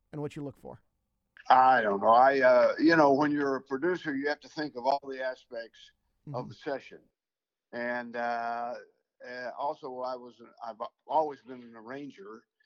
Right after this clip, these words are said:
Speaker 2: And so I, you know, I kinda go in, uh, with preconceived notions about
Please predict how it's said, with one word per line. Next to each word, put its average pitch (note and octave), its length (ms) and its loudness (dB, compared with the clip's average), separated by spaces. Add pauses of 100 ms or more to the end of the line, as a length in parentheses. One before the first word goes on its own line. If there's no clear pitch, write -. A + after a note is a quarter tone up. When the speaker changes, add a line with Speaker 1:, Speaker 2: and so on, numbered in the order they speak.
(360)
Speaker 2:
And D3 180 -4
so D3+ 240 -6
I, D3+ 220 -4
you E3+ 160 -12
know, C#3 200 -12
I C#3 120 -12 (120)
kinda C#3 260 -16 (580)
go C#3 240 -12
in, C3 320 -12 (120)
uh, A2 220 -14 (680)
with C3 240 -10 (260)
preconceived D3 800 -6 (240)
notions D3 560 -2
about B2+ 420 -4